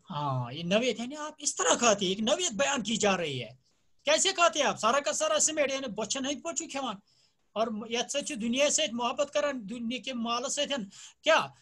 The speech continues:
मतलब ऐसे जैसे जंचुनी ने दुनिया में नेर नोई। नौयत बयान करने के लिए आता है ना? शाबाश।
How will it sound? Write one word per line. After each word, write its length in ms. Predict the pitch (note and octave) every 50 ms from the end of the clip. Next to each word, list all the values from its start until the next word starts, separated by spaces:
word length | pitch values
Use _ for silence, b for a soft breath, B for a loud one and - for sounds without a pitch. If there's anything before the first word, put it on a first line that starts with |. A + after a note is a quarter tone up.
| b b _ -
मतलब 240 | C#4 E4 D#4+ D4+ - -
ऐसे 380 | D4+ D#4+ - - F#4 G4 F#4+ E4+
जैसे 460 | - - - C4+ D4+ D4 - D#4+ E4
जंचुनी 420 | A3 C#4+ D4+ C#4 - D#4 E4+ F4
ने 120 | F4 F4+ E4+
दुनिया 300 | C4+ C#4 D#4 E4+ F4 F4
में 100 | F4 E4+
नेर 260 | F4 F4+ F#4 E4 C4+
नोई। 260 | A#3+ G#3 D#3+ C3 - - _ _ _ _ _ _ _ _ _ _ -
नौयत 380 | G3 A#3 D#4 F4 F4+ F4+ E4 A3
बयान 340 | C#4+ D4 D4+ D4 C4+ C4
करने 220 | C#4 C4+ B3 B3+ A#3+
के 140 | G3 B3 A#3
लिए 80 | A3
आता 220 | A3 G#3+ G#3+ - G#3+
है 120 | G#3 A3+
ना? 160 | C4 F4 - - _ _ _ _ _ _ _ _ _ _ _ _ _ _ _ _ _ _ _ _ _ _ _ _ _ _ _ _ _ _ _ _ _ _ _ _ _ A#3 - A3+ A3+ _ _ _ _ _ -
शाबाश। 540 | - - A3+ G#3 D#3+ C3 G#2+ G#2+ - -